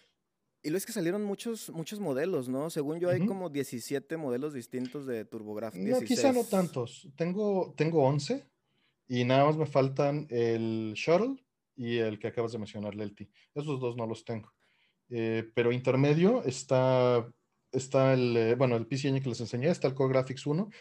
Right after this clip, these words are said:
Speaker 2: el Core Graphics dos, el
Speaker 1: Ujú.
Speaker 2: add-on del Core Graphics dos, que es el Super C D rom, luego salió el Duo, eh, junto con el Shuttle, el Duo, ah, pues miren, aquí tengo un Duo, que es el que uso para programar, lo tengo por aquí, nada más,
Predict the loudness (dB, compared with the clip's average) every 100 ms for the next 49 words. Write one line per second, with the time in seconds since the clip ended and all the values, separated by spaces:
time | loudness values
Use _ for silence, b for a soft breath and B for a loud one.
0 | _ -2 2 4 2 0 -2 0 0 -4
1 | b -2 4 8 8 8 4 4 2 2
2 | 2 0 -2 -4 -4 -4 -6 -6 -6 -8
3 | -6 -4 -2 -2 -4 -6 b b 0 2
4 | 2 0 2 4 4 2 0 -2 -6 _
5 | _ _ _ _ -4 0 0 0 -2 -6
6 | -6 -4 -4 0 0 -2 -2 -4 0 2
7 | 6 6 4 2 -2 -6 -6 -4 -4 -4
8 | -6 -4 -2 0 0 0 -2 B B B
9 | B -4 0 0 0 0 -2 0 0 0
10 | -4 -4 -2 -2 -4 -10 -14 -10 -8 -8
11 | -8 -10 -8 -6 -6 -6 -8 -6 -8 -6
12 | -4 -4 -6 -6 -4 -2 -4 -8 -12 -20